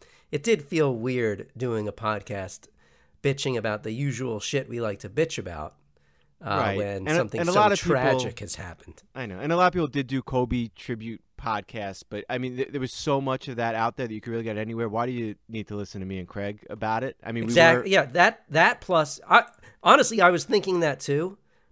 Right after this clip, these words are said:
Speaker 1: Like, it's horrible what happened to Kobe, and he
Speaker 2: Ah.
Speaker 1: was a great member of the N B A family, and it was
Speaker 2: Yeah, and we
Speaker 1: sad
Speaker 2: talked
Speaker 1: and
Speaker 2: about it. It made
Speaker 1: yeah,
Speaker 2: us
Speaker 1: I
Speaker 2: sick.
Speaker 1: walked around depressed for days.
Speaker 2: Ah.
Speaker 1: I mean,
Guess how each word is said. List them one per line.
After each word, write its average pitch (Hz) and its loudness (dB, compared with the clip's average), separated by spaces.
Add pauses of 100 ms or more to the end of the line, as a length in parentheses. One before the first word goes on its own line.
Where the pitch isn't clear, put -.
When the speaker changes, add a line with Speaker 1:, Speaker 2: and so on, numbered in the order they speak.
(100)
Speaker 1:
Like, 143 2
it's 202 2
horrible 147 2
what 143 0
happened 139 0
to 135 -2
Kobe, 135 0
and 107 -2
he 117 -6
Speaker 2:
Ah. 123 2
Speaker 1:
was 92 -8
a 113 -8
great 127 -2
member 117 -2
of 101 -4
the 110 -6
N 104 -4
B 101 -8
A - -12
family, 135 -2
and 101 -8
it 98 -8
was 214 -4
Speaker 2:
Yeah, 147 2
and 139 2
we 190 4
Speaker 1:
sad - 0
Speaker 2:
talked 117 4
Speaker 1:
and 107 -4
Speaker 2:
about 107 0
it. 135 -2
It - -8
made 165 0
Speaker 1:
yeah, 151 4
Speaker 2:
us - -8
Speaker 1:
I 170 8
Speaker 2:
sick. 170 6
Speaker 1:
walked 165 4
around 127 2
depressed 139 -4
for 113 -8
days. 123 -2
Speaker 2:
Ah. 120 -8
Speaker 1:
I - -6
mean, 110 -6